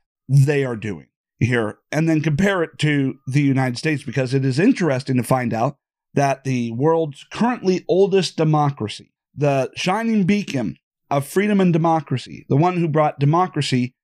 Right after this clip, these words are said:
to most of the world in the modern era, has the weakest election integrity laws of all the countries.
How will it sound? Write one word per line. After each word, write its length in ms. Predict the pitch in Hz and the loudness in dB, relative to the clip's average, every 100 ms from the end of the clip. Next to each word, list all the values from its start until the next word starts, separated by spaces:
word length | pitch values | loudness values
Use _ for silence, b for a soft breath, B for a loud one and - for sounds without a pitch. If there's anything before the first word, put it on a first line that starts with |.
| _ _ - | _ _ 0
to 220 | 151 151 | 2 2
most 340 | 143 185 202 | 2 0 0
of 100 | 170 | -2
the 120 | 151 139 | -2 0
world 460 | 139 175 117 73 - _ _ - | 2 0 0 -6 -16 _ _ -4
in 240 | 147 143 | -2 0
the 80 | 139 | 0
modern 360 | 135 139 135 131 | 2 2 2 0
era, 440 | 151 104 71 131 _ _ _ | 0 0 -6 -12 _ _ _
has 300 | - 160 180 | -6 -4 -2
the 100 | 151 | -2
weakest 600 | 151 143 196 - 202 196 - _ - | 0 2 0 2 0 0 -8 _ -2
election 580 | 147 151 170 - 175 156 | 0 0 -4 -2 -4 0
integrity 640 | 147 147 - 170 156 151 131 | 2 2 2 -2 0 2 2
laws 460 | 110 104 92 117 - _ _ - | 2 0 0 -4 -10 _ _ -2
of 160 | 160 151 | 0 2
all 140 | 143 | 0
the 100 | 139 | 0
countries. 400 | 143 151 139 - | 0 -2 -4 -12